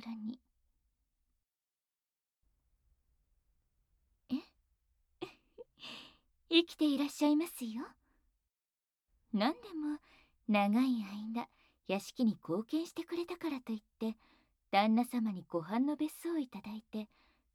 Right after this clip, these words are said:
のんびり隠居されているとか。は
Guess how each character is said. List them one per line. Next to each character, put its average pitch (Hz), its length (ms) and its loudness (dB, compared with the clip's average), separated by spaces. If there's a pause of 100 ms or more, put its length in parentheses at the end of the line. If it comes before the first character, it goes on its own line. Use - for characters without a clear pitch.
の 214 200 4
ん 240 100 6
び 254 140 2
り 175 200 -6
隠 240 140 -2
居 320 140 -8
さ 311 160 -6
れ 311 100 -4
て - 100 -8
い 320 140 -2
る 370 120 -10
と 320 120 -12
か。 - 240 -12 (2250)
は 339 220 -4